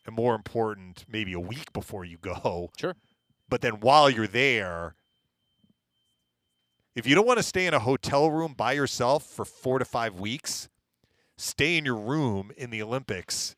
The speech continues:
Speaker 1: except for practice and games <laughs> during the two weeks that you're
Speaker 2: What if
Speaker 1: there.
Speaker 2: you still get it
Speaker 1: Well,
Speaker 2: during that time? That's just
Speaker 1: then
Speaker 2: tough
Speaker 1: that's,
Speaker 2: luck.
Speaker 1: that's a risk.
Speaker 2: Yeah,
Speaker 1: That's
Speaker 2: that,
Speaker 1: a
Speaker 2: and
Speaker 1: risk
Speaker 2: that's, you're right,
Speaker 1: that
Speaker 2: that,
Speaker 1: every
Speaker 2: that's
Speaker 1: player has to weigh.
Speaker 2: Yeah,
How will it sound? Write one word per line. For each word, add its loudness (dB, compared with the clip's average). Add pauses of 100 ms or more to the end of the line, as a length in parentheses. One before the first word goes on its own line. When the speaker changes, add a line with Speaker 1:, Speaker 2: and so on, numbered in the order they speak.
Speaker 1:
except -6
for -12
practice -8
and -18
games -8 (400)
<laughs> -20
during -2
the -12
two -8
weeks -12
that -12
you're -12
Speaker 2:
What 0
if -6
Speaker 1:
there. -12
Speaker 2:
you -14
still -6
get -10
it -20 (1000)
Speaker 1:
Well, -4
Speaker 2:
during -4
that -8
time? -12
That's -2
just -4
Speaker 1:
then 2
Speaker 2:
tough 0
Speaker 1:
that's, -10
Speaker 2:
luck. 4
Speaker 1:
that's -2
a 0
risk. -2 (100)
Speaker 2:
Yeah, 4
Speaker 1:
That's 4
Speaker 2:
that, 2
Speaker 1:
a -2
Speaker 2:
and 0
Speaker 1:
risk 2
Speaker 2:
that's, -2 (480)
you're 2
right, 6
Speaker 1:
that 4 (100)
Speaker 2:
that, 0
Speaker 1:
every 4
Speaker 2:
that's -2
Speaker 1:
player 4
has -2
to -2
weigh. -6
Speaker 2:
Yeah, 0